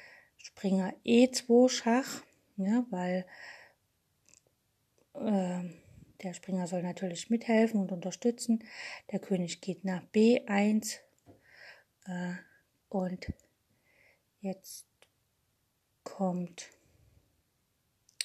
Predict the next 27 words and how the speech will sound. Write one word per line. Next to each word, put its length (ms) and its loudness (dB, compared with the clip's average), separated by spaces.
ja, 100 -6
was 200 -8
habe 120 -12
ich 120 -18
jetzt 100 -18
falsch 240 -10
gemacht? 340 -6
Also, 360 -4
der 80 -2
König 300 6
steht 240 -2
auf 100 -6
D 220 -2
eins, 480 6
der 80 -2
Läufer 260 4
auf 140 -2
B 140 -4
drei 260 -6
sagt 240 -10
Schach. 340 2
Der 80 -6
König 400 -2
geht 200 -6
nach 160 -4
C 300 4
eins, 440 2